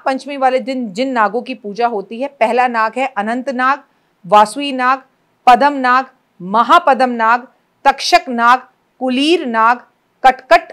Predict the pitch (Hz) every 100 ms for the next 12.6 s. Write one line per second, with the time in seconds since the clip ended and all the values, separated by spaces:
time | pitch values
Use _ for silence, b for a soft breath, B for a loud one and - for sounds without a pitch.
0 | 226 226 240 247 _ _ - 214 - 302
1 | 285 254 190 147 160 _ _ - 311 339
2 | - - 254 294 359 - - 240 294 269
3 | 240 226 226 262 269 214 202 226 226 -
4 | 247 233 285 285 262 226 202 214 233 233
5 | b b 247 240 320 311 - 208 202 202
6 | 202 185 190 180 185 240 254 _ _ _
7 | - 208 220 202 214 214 202 208 208 202
8 | 185 240 302 b b 214 320 381 294 254
9 | 262 302 330 254 269 262 262 214 233 254
10 | 240 233 226 208 - 226 226 202 208 208
11 | 254 226 233 196 185 226 220 190 180 220
12 | 226 208 214 214 247